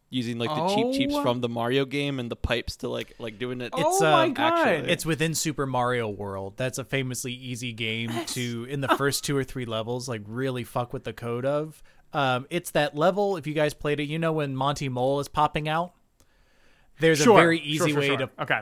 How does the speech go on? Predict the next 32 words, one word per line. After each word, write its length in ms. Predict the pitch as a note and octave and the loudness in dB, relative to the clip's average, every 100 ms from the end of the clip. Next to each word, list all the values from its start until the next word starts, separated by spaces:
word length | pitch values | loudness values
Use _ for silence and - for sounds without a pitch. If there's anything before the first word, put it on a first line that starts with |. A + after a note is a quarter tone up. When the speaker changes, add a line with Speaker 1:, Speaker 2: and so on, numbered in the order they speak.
| - | 2
Speaker 3:
fuck 220 | D3+ - | 0 2
with 220 | C#3 - | -6 -4
that, 280 | B2+ A2+ A#2 | -4 -4 -4
'cause 120 | C#3+ | -4
that's 200 | B2+ C3 | -2 -2
a 60 | C#3+ | -4
complicated 760 | - C3+ D3+ C#3+ D3+ C#3 B2+ - | -4 -2 -2 -2 -2 -2 -2 -6
thing 280 | C3+ C#3 | -6 -4
to 80 | C#3+ | -4
happen. 260 | C#3+ D3 C#3 | -2 -2 -2
There's 160 | B2+ | -6
an 80 | A#2+ | -6
animation, 500 | B2 B2+ G3 G3+ F#3+ | -8 -4 -2 0 0
everything's 380 | D#3+ C#3+ C3+ A#2 | -2 -4 -6 -6
moving, 460 | D3 G3 F3+ F3+ D#3+ | 0 0 2 -2 -2
and 100 | C#3 | -4
then 100 | B2 | -6
an 120 | B2 | -4
enemy 280 | C#3+ D3 C#3 | -4 -2 -4
comes 260 | D3+ C#3+ C#3 | -4 -2 -2
out, 120 | C3+ | -2
there's 160 | C3 | -4
a 40 | B2 | -6
new 140 | C3 C3 | -6 -8
sprite. 540 | - C3 B2+ C3+ C#3 | -4 -2 -2 -4 -6
So 100 | C#3 | -4
that's 160 | D3 C#3+ | -4 -4
a 40 | |
really 400 | A#2 B2 C#3+ C#3 | -6 -4 -2 -2
easy 320 | C3+ C3 B2+ A#2+ | -4 -6 -6 -6
place 340 | B2 B2 A#2+ | -6 -6 -6
to 240 | - A#2 | -6 -8